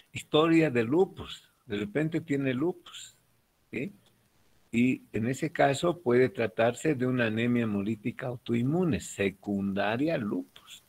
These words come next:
Una manifestación clínica más del lupus, ¿ya? Nosotros hemos, cuando diagnosticamos una anemia hemolítica autoinmune,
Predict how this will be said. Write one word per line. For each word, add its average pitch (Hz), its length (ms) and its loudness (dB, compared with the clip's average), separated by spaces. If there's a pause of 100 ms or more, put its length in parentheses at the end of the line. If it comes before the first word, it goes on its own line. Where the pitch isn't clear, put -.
(920)
Una 139 200 4
manifestación 120 840 2
clínica 131 480 -2
más 127 300 0
del 92 180 0
lupus, - 600 -6 (640)
¿ya? 131 280 -4 (1040)
Nosotros 127 440 2
hemos, 135 320 4 (120)
cuando 110 280 4
diagnosticamos 107 880 0
una 131 180 4
anemia 117 540 4
hemolítica 98 760 -2
autoinmune, 110 800 0